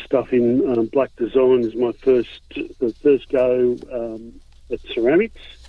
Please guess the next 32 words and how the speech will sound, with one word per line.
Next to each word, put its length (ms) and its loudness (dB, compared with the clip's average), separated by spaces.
since 200 0
Form 340 2
Two. 260 0
For 60 -4
those 280 2
of 80 -8
you 240 0
who 60 -10
don't 240 2
know 180 2
what 200 0
Form 280 2
Two 300 2
is, 160 0
it's, 340 -8
uh, 140 0
year 420 0
eight. 100 -10
I 200 2
do 440 0
lots 320 -2
and 160 -2
lots 180 0
of 100 -10
stuff, 360 0
mostly 600 -2
work 240 2
in 160 -2
wood. 240 2
I 100 -12
started 360 -2
off 180 0